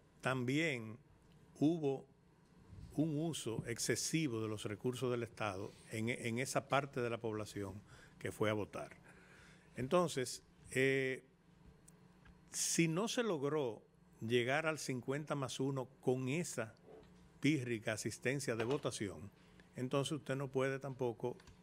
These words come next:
tomar como un parámetro de que eso va a pasar ahora en mayo, porque realmente en mayo las elecciones presidenciales arrastran lo que es,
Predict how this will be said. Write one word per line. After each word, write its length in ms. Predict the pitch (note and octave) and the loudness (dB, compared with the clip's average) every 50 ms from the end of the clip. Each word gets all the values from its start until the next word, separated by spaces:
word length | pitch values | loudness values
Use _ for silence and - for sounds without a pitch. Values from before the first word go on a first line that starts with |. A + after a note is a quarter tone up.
| - - | -10 -6
tomar 420 | - A#2 A2+ A#2 A#2+ B2+ B2 A#2+ | -4 -2 2 2 4 4 4 2
como 240 | A#2 - A#2+ A2+ A2+ | 0 -2 -2 -2 -2
un 120 | A#2 B2+ B2+ | -2 -2 0
parámetro 640 | - C3 B2 A2+ G#2+ G#2 G#2 G2 - - B2 B2+ - - - - - - - - | 2 2 2 2 0 -2 -6 -8 -8 -8 -10 -10 -10 -14 -20 -20 -20 -20 -14 -4
de 140 | - A2+ A2 | 0 2 2
que 200 | G#2+ - A2 A2 | 2 2 2 2
eso 200 | A#2 A2+ - B2 | 2 2 2 2
va 100 | A#2 A#2+ | 2 0
a 40 | A#2 | 0
pasar 460 | - A#2 - - A#2+ A2+ A2+ - - - | -2 -2 0 2 2 2 0 -2 -6 -6
ahora 480 | - - A2 A2 A2 A2+ G#2+ A2 A#2 - - - - | -2 0 2 2 2 2 0 0 -2 -4 -6 -10 -8
en 100 | - G#2 | -6 -4
mayo, 420 | G#2+ A#2 C3+ E3 F3+ C#3 G2 F#2 - - - - - - - - - - - - | 0 0 2 0 0 -2 -4 -8 -10 -14 -20 -20 -20 -20 -20 -20 -20 -20 -14 -10
porque 240 | - C3 - C#3 B2 | -8 -6 -4 -2 0
realmente 540 | C3 C#3 C3+ D3 D#3 D3+ D3 D3 C#3 C3 | 2 2 2 2 2 0 -2 -2 -2 -4
en 120 | D#3 D#3 D3+ | -4 -2 -2
mayo 380 | C#3+ C3+ B2+ B2 B2+ C3 C#3 D3 - - - - - - - - - - - - - - | 0 0 0 -2 -2 -4 -6 -8 -10 -14 -14 -14 -16 -16 -16 -16 -16 -16 -16 -16 -10 -4
las 380 | - A#2 B2 A#2+ A2+ - - - - | 2 4 4 4 4 2 -2 -2 0
elecciones 600 | C3 A#2 A#2+ - - - C3 B2 C3+ D3+ D3 - | 0 0 0 0 -2 0 0 0 0 0 -2 -4
presidenciales 1120 | - - B2+ B2 - - D3 D3 D3+ C#3+ C3 - C#3 B2+ A#2+ A2 G#2+ G#2+ A2+ A2+ - - - - - - - - - - - | -2 -2 -2 0 0 0 0 0 0 -2 -2 0 0 2 2 2 0 -2 -4 -6 -8 -14 -18 -20 -20 -20 -20 -20 -20 -8 -2
arrastran 800 | - A2+ G#2 G2 A2+ A#2+ C3 C#3 - - - A#2 G#2+ G#2+ A2 A2 | 2 2 2 4 6 6 6 6 4 0 -4 -4 -2 -2 -2 -4
lo 100 | G#2+ G#2 | -4 -4
que 260 | - G#2+ G#2 A2+ B2 | -4 -2 0 0 0
es, 220 | A#2+ - - - | 0 -2 -6 -10